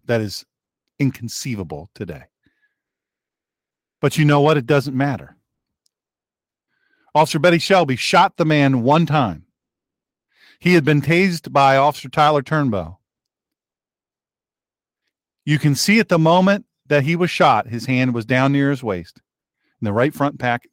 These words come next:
uh, pants pocket area. This is when both officers decided to s-, discharge their respective weapons. He did not have his hands raised.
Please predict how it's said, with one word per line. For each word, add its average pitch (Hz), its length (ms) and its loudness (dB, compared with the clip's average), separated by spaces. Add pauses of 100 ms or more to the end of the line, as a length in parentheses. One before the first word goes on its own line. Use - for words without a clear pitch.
(180)
uh, 110 160 -4
pants 120 360 -6
pocket 113 380 -4
area. 85 340 -12 (840)
This 151 200 -2
is 131 100 -6
when 127 160 0
both 139 240 0
officers 117 380 -2
decided 110 480 -4
to 107 80 -10
s-, - 140 -18 (100)
discharge 110 480 -4
their 101 100 -14
respective 101 460 -6
weapons. - 440 -14 (1700)
He 139 160 -6
did 131 160 0
not 135 240 0
have 98 220 -4
his 92 100 -14
hands 95 340 -6
raised. 76 400 -18